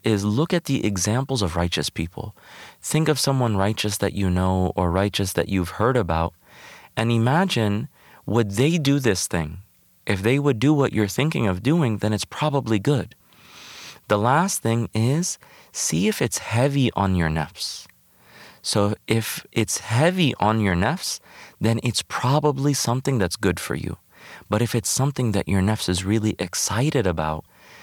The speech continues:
then there might be something there that you need to be careful of. That brings us to the last point,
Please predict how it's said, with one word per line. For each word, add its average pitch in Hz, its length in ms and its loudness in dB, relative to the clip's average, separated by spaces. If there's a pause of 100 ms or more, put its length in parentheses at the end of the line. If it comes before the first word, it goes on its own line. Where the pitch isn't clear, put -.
(200)
then 101 240 0
there 98 160 2
might 107 340 0
be 107 140 2
something 104 560 -2
there 92 280 2
that 113 160 -2
you 95 100 0
need 92 180 2
to 82 100 -4
be 85 120 -2
careful 80 500 -4
of. - 280 -12 (1040)
That 147 140 0
brings 165 180 2
us 143 140 2
to - 80 -2
the 107 120 4
last 101 300 2
point, - 260 -2